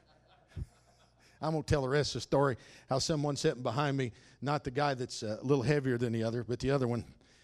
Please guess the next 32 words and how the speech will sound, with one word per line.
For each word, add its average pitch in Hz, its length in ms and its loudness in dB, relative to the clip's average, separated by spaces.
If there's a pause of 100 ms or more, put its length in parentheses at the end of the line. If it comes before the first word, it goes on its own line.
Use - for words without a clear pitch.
(140)
uh, 110 240 -10
never 113 240 -4
got 113 200 -2
the - 80 -14
job 135 320 0
done. 123 180 -4
But, 123 140 -6 (460)
you 160 120 0
know, 156 140 2
I 156 140 2
got 160 240 2
my 147 260 0
son-in-law 143 760 4
and 117 120 -10 (800)
went 151 260 0
out 143 220 0
there 135 200 -2
and 131 100 -6
in 123 120 -6
dangers 131 460 -2
of 107 120 -8
life 127 360 0
and 117 100 -10
perils 131 340 0
of 123 80 -6
the 117 80 -2
deep 120 360 -4
and 107 120 -16
perils 127 360 -4
of 120 100 -4
the 113 100 -6
tree. 120 400 -4